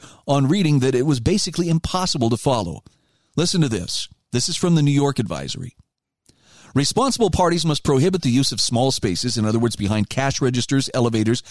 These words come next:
stockrooms, by more than one individual at a time, unless all individuals in such spaces at the same time are wearing acceptable face coverings.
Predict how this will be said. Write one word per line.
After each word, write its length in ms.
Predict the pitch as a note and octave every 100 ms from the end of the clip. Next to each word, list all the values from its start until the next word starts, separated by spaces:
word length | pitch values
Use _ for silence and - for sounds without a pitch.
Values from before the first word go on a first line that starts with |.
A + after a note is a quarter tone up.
| -
stockrooms, 640 | - - C#3 C#3 A#2+ G#2+ - - -
by 140 | B2+ B2
more 300 | A2+ E3 A3
than 160 | G3+
one 160 | D3+ D#3
individual 560 | D3 C#3+ A2+ A2 A2+
at 60 | G#2+
a 60 | G2+
time, 520 | - C3 D#2 D2 - _ _ _ - -
unless 280 | B2+ C#3 B2+
all 360 | - D3+ G#3 A#3
individuals 500 | G3+ F3 D#3 D#3+ C#3+
in 120 | C#3+
such 180 | C3 C3+
spaces 420 | - A2+ A2 A2+
at 100 | G#2
the 60 | G2+
same 280 | C3 C#3+ D3
time 260 | A#2 A#2
are 120 | A2+
wearing 320 | A#2 G2 A2+ B2
acceptable 580 | - - A3 C#3+ A#2+
face 260 | B2+ F#3+ F#3
coverings. 540 | - E2 - - -